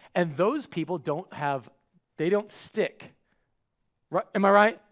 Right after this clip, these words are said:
They don't stick. They don't stick with a workout plan. If, okay, if you, one day you get tempted and you eat two pieces of chocolate cake, there's this thing like, "I already eaten two, might as well eat six." No, no, that's what we do, isn't it? We, we, we kind of go to that place where, like, "Well, it's already over.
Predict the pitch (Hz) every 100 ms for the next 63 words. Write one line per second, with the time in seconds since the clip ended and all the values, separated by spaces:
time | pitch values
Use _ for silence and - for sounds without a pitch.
0 | _ _ _ _ 202 254 - 311 165 -
1 | 180 240 - 247 233 180 165 226 240 233
2 | 220 233 240 180 - - _ 202 - 220
3 | 175 - - 196 - 202 190 175 220 214
4 | 214 226 175 190 - 180 202 165 185 -
5 | - 196 190 190 180 202 185 180 - 180
6 | 190 - - - _ _ _ _ - 196
7 | 214 208 208 165 135 147 156 143 135 180
8 | 151 139 131 143 156 185 165 - - -
9 | _ _ _ _ - _ _ _ _ _
10 | _ _ _ _ _ 494 494 494 453 _
11 | _ _ _ _ _ _ _ _ _ _
12 | 269 311 339 339 349 381 381 392 427 311
13 | 339 381 359 339 302 320 339 330 277 -
14 | 359 381 339 311 302 294 339 254 240 220
15 | 185 226 247 240 233 233 240 226 185